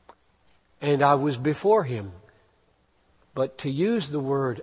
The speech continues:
"I am" is absolute blasphemy, unless it's true. Because God had identified himself in Exodus three fourteen.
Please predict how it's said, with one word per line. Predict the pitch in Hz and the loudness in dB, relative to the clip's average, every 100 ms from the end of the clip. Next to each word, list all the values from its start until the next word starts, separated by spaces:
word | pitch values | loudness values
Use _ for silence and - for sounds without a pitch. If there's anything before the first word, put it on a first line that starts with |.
| - | -8
"I | 131 123 | -4 -2
am" | 120 113 101 90 - _ _ _ _ _ _ _ _ _ _ | -2 -4 -8 -14 -20 _ _ _ _ _ _ _ _ _ _
is | - 135 - - | -4 -4 -2 2
absolute | 160 147 - - 127 120 117 - | 4 4 0 -6 -4 -6 -6 -6
blasphemy, | 117 110 - - - - - - _ - _ _ _ _ _ _ _ _ _ _ _ _ | -4 -4 -6 -10 -10 -16 -18 -20 _ -20 _ _ _ _ _ _ _ _ _ _ _ _
unless | 127 110 107 - | -8 -6 -6 -8
it's | 101 - | -12 -14
true. | - - 76 _ _ _ _ _ _ - - _ _ _ _ _ _ | -12 -16 -18 _ _ _ _ _ _ -20 -20 _ _ _ _ _ _
Because | 156 - 151 - | -6 0 -2 2
God | 175 202 208 | 6 8 6
had | 160 147 135 | 4 0 0
identified | 127 160 180 143 127 | 2 2 2 0 -2
himself | 120 - 139 123 | -2 -2 -2 0
in | 127 | 0
Exodus | 135 - - 123 - | 0 -2 -4 -8 -6
three | 143 143 | -2 -2
fourteen. | - 139 131 - 156 143 | 2 0 2 0 0 0